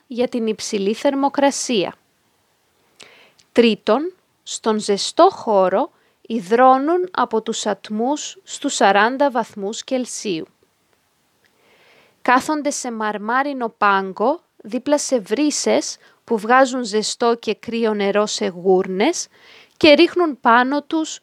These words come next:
με μπακυρένια μπολάκια. Στο κέντρο ξαπλώνουν πάνω σε μια ζεστή, πολυγωνική πλάκα από μάρμαρο. Εκεί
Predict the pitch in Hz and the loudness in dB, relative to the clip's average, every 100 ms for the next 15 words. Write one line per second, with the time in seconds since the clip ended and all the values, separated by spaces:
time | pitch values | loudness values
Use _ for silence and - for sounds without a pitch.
0 | _ 247 254 202 226 - 220 240 269 285 | _ -8 -6 -4 -4 -4 -4 -2 -2 -2
1 | 247 233 226 208 185 - - 170 _ _ | -2 0 2 2 0 -6 -14 -14 _ _
2 | _ _ _ _ _ _ _ _ _ _ | _ _ _ _ _ _ _ _ _ _
3 | _ _ _ - - 226 - 233 214 208 | _ _ _ -12 -2 0 2 4 4 4
4 | 190 240 339 - _ _ - 262 233 254 | 0 0 0 -2 _ _ -4 -2 0 2
5 | 277 294 330 320 302 277 285 - 254 254 | 2 2 -2 -2 0 0 0 -4 -6 -4
6 | 262 202 208 190 - - 226 285 349 _ | -6 -4 -4 -4 -6 -4 -4 -4 -8 _
7 | 254 233 226 214 208 202 - 277 277 - | 4 6 6 2 0 -2 -4 -4 -4 2
8 | 214 202 208 - 294 - - 254 247 254 | 6 6 2 -4 -4 -4 -2 -2 2 2
9 | 214 180 107 - - _ _ _ _ _ | 2 -4 -12 -12 -16 _ _ _ _ _
10 | _ _ _ _ _ _ - 233 - - | _ _ _ _ _ _ -4 -4 -4 -6
11 | 202 254 | -4 -6